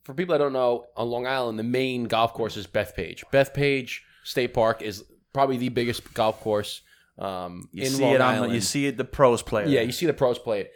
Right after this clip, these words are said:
Speaker 1: Except the, the problem is that it's so busy, so busy.
Speaker 2: And it's huge.
Speaker 1: So hard to get a, a tee time. So Dick Sells is an executive course. It's, like, a nine-hole course.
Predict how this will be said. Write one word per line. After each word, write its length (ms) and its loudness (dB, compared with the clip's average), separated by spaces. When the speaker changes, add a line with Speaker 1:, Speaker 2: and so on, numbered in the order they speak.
Speaker 1:
Except 300 0
the, 240 -12
the 100 -4
problem 400 2
is 80 -2
that 100 2
it's 120 -8
so 520 2
busy, 480 2
so 400 -2
busy. 340 -8
Speaker 2:
And 120 -14
it's 260 -12
huge. 240 -10
Speaker 1:
So 300 -4
hard 220 4
to 40 -6
get 200 -2
a, 180 -4
a 100 -6
tee 260 -12
time. 280 -12
So 140 -8
Dick 200 0
Sells 320 0
is 80 -8
an 80 2
executive 460 -2
course. 360 -4
It's, 100 -8
like, 100 0
a 60 -2
nine-hole 420 0
course. 460 -2